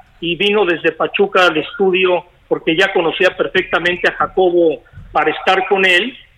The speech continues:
y ya conmigo otra vez en plan personal, en ese viaje del noventa y cuatro, después de que había dado el doping positivo en el Mundial, me habló Diego y me dijo, "Oye, quiero ir a cenar al Yupis antes de ir a ver a Luis Miguel", y se vino a cenar conmigo al Yupis,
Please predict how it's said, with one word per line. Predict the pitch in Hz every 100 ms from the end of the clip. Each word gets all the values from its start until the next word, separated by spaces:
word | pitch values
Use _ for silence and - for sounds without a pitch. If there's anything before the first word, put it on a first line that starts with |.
| _
y | 170 151
ya | 208 214
conmigo | 208 202 202 208
otra | 208 180
vez | 180 196
en | 190 175
plan | 180 180
personal, | - 180 - 185 185 190 160
en | 175
ese | 175 190
viaje | 180 180 170 175
del | 156 147
noventa | 147 139 147 143 147
y | 143
cuatro, | 190 190 190 175 170 - _ _
después | 160 - 196 185
de |
que | 190
había | 175 180 190
dado | 190 175
el | 156
doping | 180 175 185 175
positivo | 160 - 151 180 185
en | 180
el | 180
Mundial, | 185 185 196 190 170 214 247 - _ _ -
me | 165
habló | 165 180 196
Diego | 196 202 196 196
y |
me | 170 170
dijo, | 202 -
"Oye, | 226 220 214
quiero | 233 240
ir |
a | 220
cenar | 202 190 226
al | 196 175
Yupis | 226 - 180 202
antes | 202 190
de | 190
ir | 202
a |
ver | 190 185
a |
Luis | 175 294 -
Miguel", | 156 185 226 - _ _ _ _ -
y | 147
se | -
vino | 160 185
a | 190
cenar | 170 170 175
conmigo | - 175 185 202
al | 185
Yupis, | 190 190 208